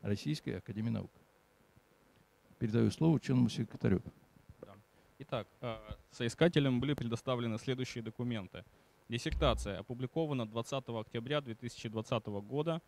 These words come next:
Speaker 2: Была проведена проверка на текстовые заимствования. Автореферат опубликован двадцатого октября две тысячи двадцатого года. Также имеется отзыв научного руководителя Дмитриева Александра Сергеевича, доктора физико-математических наук, профессора,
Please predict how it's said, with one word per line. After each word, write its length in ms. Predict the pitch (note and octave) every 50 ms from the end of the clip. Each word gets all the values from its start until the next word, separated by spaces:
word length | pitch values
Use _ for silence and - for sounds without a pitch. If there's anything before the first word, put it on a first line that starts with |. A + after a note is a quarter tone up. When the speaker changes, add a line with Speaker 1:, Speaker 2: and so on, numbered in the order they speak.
| _ _ _ _ -
Speaker 2:
Была 240 | A#2 A2+ C3 D3
проведена 480 | D3 - C#3 B2 A#2 A2+ A#2+ A#2+ C3 B2
проверка 460 | A2+ - A2 G#2+ B2+ C#3+ C#3+ - A2+
на 200 | G#2+ A2+ A#2+ B2
текстовые 540 | A#2 - - B2 - - - - A#2 A2+ A2+
заимствования. 720 | A2 A2+ A2 G2+ F#2 - - - F2+ F2+ F2+ F#2 F#2 A2+ - _ _ _ _ _ _ _ _ -
Автореферат 760 | - C3 - - D#3+ D3+ C#3+ - - D3+ C3+ A#2 F#2+ E2+ -
опубликован 800 | G2+ - - A#2+ B2 C3+ C3 - - C3+ A#2 G#2+ G2+ G2 - G#2
двадцатого 540 | G#2 A2+ A#2+ - - B2 A2 - G#2 G2 F#2+
октября 420 | - - - G#2 G2+ A#2+ C#3 D3+
две 100 | C#3+ A2
тысячи 320 | G2 - - - - -
двадцатого 520 | A2+ G#2 G#2 G2 - A2+ A2+ - A2+ G#2+ G#2
года. 340 | G2+ G#2 G2 F#2+ F#2 F#2 F#2+ - _ _ _ _ _ _ _ _ _ _ _ _ _ _ _
Также 300 | - C3+ C#3+ C#3 D3 C#3+
имеется 300 | C#3 C#3 C3+ B2 - -
отзыв 360 | - - D3 D3 C#3 B2 -
научного 540 | A#2 A#2 A2+ C3 C#3+ - - C3 A#2+ A#2+ G#2
руководителя 640 | A2+ A#2 - B2+ B2 B2+ B2+ A#2+ G#2+ G2 G2+ F#2 F#2
Дмитриева 480 | F#2+ A2 A#2+ B2+ - - A2+ G#2+ G#2 G#2
Александра 380 | G2+ G2+ - - A#2+ A2 G#2+
Сергеевича, 580 | G#2 - G2+ G2+ G#2+ C3+ D3+ D3 C3+ - - A2+
доктора 420 | G#2+ A#2 A#2+ - - A#2 A2 G2+ - -
физико-математических 1040 | A#2 A2 A2 - A2 G#2+ G#2 - - A2 G#2+ A2 - A2 - - - - - -
наук, 320 | - A2+ A#2+ C#3 E3 - -
профессора, 580 | - A2 G#2 - C#3+ D3+ - - C#3+ C3 B2+